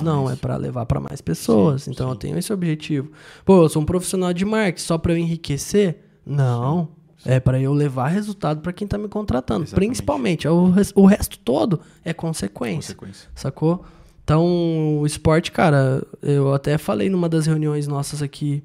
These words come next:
Speaker 1: toda segunda a gente tem, é, sobre isso. Eu falei assim, "Gente, eu não tô falando que vocês têm que sair correndo igual eu tô correndo."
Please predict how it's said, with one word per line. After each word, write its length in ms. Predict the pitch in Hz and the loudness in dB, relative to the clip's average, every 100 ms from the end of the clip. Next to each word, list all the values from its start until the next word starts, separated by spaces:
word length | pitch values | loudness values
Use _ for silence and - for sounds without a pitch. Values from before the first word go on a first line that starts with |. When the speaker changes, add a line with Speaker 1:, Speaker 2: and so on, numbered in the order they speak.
| _ | _
Speaker 1:
toda 200 | - 139 | -4 -2
segunda 400 | 139 143 147 143 | -2 -4 -4 -4
a 20 | |
gente 180 | 147 147 | -4 -8
tem, 340 | - 147 165 196 - - - _ _ _ _ | -6 -4 -4 -6 -14 -20 -20 _ _ _ _
é, 360 | 143 143 135 - | 0 2 0 -2
sobre 360 | - 156 156 160 | 0 2 4 4
isso. 280 | 151 143 | 2 2
Eu 20 | 151 | -2
falei 140 | 151 | -4
assim, 160 | 160 160 | -4 -2
"Gente, 400 | 180 147 - 143 | -2 -4 -6 -6
eu 420 | 135 - 143 147 | -6 -6 -2 0
não 80 | 147 | 0
tô 120 | 175 | -2
falando 100 | - | -4
que 40 | - | -6
vocês 100 | 202 | -4
têm 120 | 180 | -6
que 180 | - - | -8 -4
sair 160 | 156 | -4
correndo 380 | 151 131 127 131 | -2 -2 -2 -2
igual 180 | 117 127 | -2 -2
eu 40 | |
tô 100 | 123 | -2
correndo." 560 | - 117 135 170 165 147 | -4 0 2 4 2 0